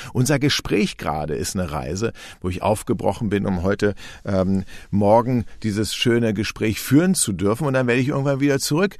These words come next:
nach Berlin, äh, gehen, um, um dann hoffentlich mit Erinnerungen vollgepackt eben die wiederverwerten zu können auf meinen nächsten Reisen.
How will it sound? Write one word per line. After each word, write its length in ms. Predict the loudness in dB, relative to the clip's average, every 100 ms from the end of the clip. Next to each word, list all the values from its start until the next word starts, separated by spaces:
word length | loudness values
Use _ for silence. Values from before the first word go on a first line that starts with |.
| -16 -6
nach 160 | -2 0
Berlin, 540 | 4 4 4 2 2
äh, 300 | 0 0 0
gehen, 280 | 0 0 0
um, 300 | 0 0 0
um 300 | -2 -2 0
dann 260 | 0 0 0
hoffentlich 380 | 0 0 -2 -2
mit 100 | 0
Erinnerungen 560 | 2 2 2 0 0
vollgepackt 1040 | 0 0 2 0 -2 -6 -6 -4 -6 -6 -4
eben 240 | -4 -2
die 160 | -4 -2
wiederverwerten 800 | 0 0 -2 -2 0 0 -2
zu 120 | -6 -4
können 200 | -4 -4
auf 120 | -2
meinen 200 | 0 0
nächsten 400 | 0 -2 -4 -6
Reisen. 460 | -6 -6 -4 0